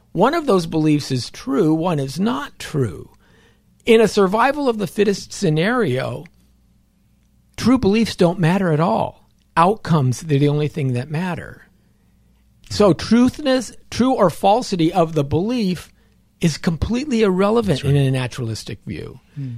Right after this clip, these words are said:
Speaker 1: And this is how that can be explained.
Speaker 2: Yeah. And yet we know that it does matter.
Speaker 1: It does
Speaker 2: So
Speaker 1: matter.
Speaker 2: that's right. So therefore naturalism is false.
Speaker 1: I mean, un-
Speaker 2: Yeah.
Speaker 1: it matters in the sense that people want us to believe that naturalism is true.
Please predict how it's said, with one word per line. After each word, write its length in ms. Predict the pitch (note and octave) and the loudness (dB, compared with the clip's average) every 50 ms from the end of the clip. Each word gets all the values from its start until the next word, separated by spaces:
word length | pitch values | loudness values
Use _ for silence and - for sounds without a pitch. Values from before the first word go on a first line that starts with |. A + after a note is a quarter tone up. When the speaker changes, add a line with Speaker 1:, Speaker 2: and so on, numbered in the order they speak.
| B2 - | -12 -6
Speaker 1:
And 360 | - - D#3 D3+ D3+ D3+ F3 - | -2 0 0 0 0 -4 -6 -10
this 340 | A3+ F3+ D#3 E3 D#3 - | -4 0 0 0 0 0
is 220 | G3+ E3+ C3+ - - - _ _ _ _ _ - - - | -2 -4 -4 -6 -10 -18 _ _ _ _ _ -20 -4 0
how 320 | C#3+ D3+ D3+ D3+ C#3 C#3 | 2 2 4 4 2 2
that 320 | C3+ C#3+ C#3+ C#3 B2+ B2 - | 0 0 -2 -2 -2 -4 -4
can 180 | - C#3+ D3 | -4 -4 -2
be 380 | B2+ B2+ B2 A#2 G#2+ A#2 E3+ - _ - | -2 -4 -4 -4 -4 -6 -10 -12 _ -12
explained. 640 | G#3 - - - - - B2 B2 B2+ A2 F2+ - | -10 -10 -10 -10 -8 -6 -4 -4 -4 -6 -6 -8
Speaker 2:
Yeah. 120 | - C#3 - - - - - - - - | -8 -8 -10 -12 -16 -20 -20 -20 -6 0
And 260 | A2 A#2 A2+ G#2 G2 | 0 2 2 0 2
yet 240 | G2+ A2 A#2 A2+ - | 2 2 2 2 0
we 160 | G2+ F#2+ F#2+ | 0 -2 0
know 260 | F#2 F2 F#2 G2 G2 | 0 0 0 0 0
that 200 | F#2+ F2 F#2 F2+ | 0 0 -2 -2
it 180 | F2+ E2+ E2+ F2 | -4 -6 -6 -2
does 400 | F2 B2 A#2 B2+ C#3+ C#3 A2+ A2+ | 0 0 2 2 0 -2 -4 -6
matter. 600 | G#2+ F#2+ F2+ D2+ C#2+ C#2+ C#2+ - C#2+ C#2+ C#2+ D#2 - - - - - - | -8 -8 -8 -10 -10 -10 -12 -14 -14 -16 -16 -20 -20 -20 -20 -20 -16 2
Speaker 1:
It 160 | - A3 G#3 - | 2 4 4 6
does 280 | C4+ C4 D4 D#4 D#4 G#3+ | 4 4 4 2 2 0
Speaker 2:
So 40 | B3 | 0
Speaker 1:
matter. 260 | D#3 C3+ C3 B2+ G2 | 0 0 0 -2 -2
Speaker 2:
that's 140 | F2+ E2+ - | -4 -2 -2
right. 200 | G#2+ E2 D#2 - | -2 -2 -2 -2
So 160 | - A2 F#2+ | 0 0 0
therefore 500 | F2+ G2 G2+ F#2 F2+ - - A2 G2 F2+ | 0 0 -2 -2 -4 -6 -6 -6 -6 -6
naturalism 840 | F#2+ F#2 F2 F2+ F2+ - - - F#2 E2 E2 E2 D#2 D#2+ - D#2+ D#2 D#2 | -6 -6 -8 -8 -10 -10 -10 -10 -10 -8 -8 -8 -10 -10 -10 -12 -12 -10
is 160 | D#2+ - - | -10 -8 -10
false. 640 | - - - - B2+ A#2+ G#2 - - - - - - | -10 -10 -10 -8 -8 -8 -8 -10 -10 -8 -8 -2 2
Speaker 1:
I 120 | G#3+ G3+ | 4 4
mean, 200 | G#3 G3 F3+ F3+ G3+ | 4 4 4 2 4
un- 200 | A3 G3 F#3+ F#3+ | 4 4 4 2
Speaker 2:
Yeah. 120 | - - - - - _ - - - - - _ _ - - - C#5+ C#5 _ _ _ _ _ _ _ - - - - - - - _ _ _ | 0 -4 -10 -14 -20 _ -20 -20 -20 -20 -20 _ _ -20 -20 -20 -20 -20 _ _ _ _ _ _ _ -20 -20 -20 -20 -20 -20 -20 _ _ _
Speaker 1:
it 160 | - G#3 G#3 | 2 4 4
matters 460 | G3+ F#3+ G#3+ B3+ D4 D4 A3 F3+ E3+ | 6 4 4 4 6 4 4 4 2
in 200 | - - G3 G3+ | 2 2 2 4
the 120 | F#3+ F#3 E3+ | 4 2 0
sense 320 | - - A#3+ A#3 A3 G3+ | 0 0 0 2 2 0
that 200 | - F3+ E3+ F3 | 0 -2 -2 0
people 240 | - G3 G#3+ - F#3+ | 0 0 2 2 2
want 240 | F3+ F3+ F3+ F3 F3 | 2 4 4 4 2
us 100 | D#3+ - | 0 -2
to 100 | - F3+ | -2 -2
believe 240 | D#3+ E3 E3 E3 D#3+ | 2 2 2 2 2
that 120 | E3 D#3+ | -2 -2
naturalism 640 | D#3 E3 F3+ A3 G#3+ - G#3+ F3+ D#3+ C#3 B2+ C#3 C#3 | 0 0 -2 -2 -2 -2 2 2 2 2 2 0 0
is 220 | D3+ D3+ - - E3+ | 0 0 -2 -6 -6
true. 580 | - C#3+ C3+ A3 D4+ E4 - A#3 D3+ A#2+ A2+ - | -2 0 4 4 6 6 6 4 4 0 -6 -8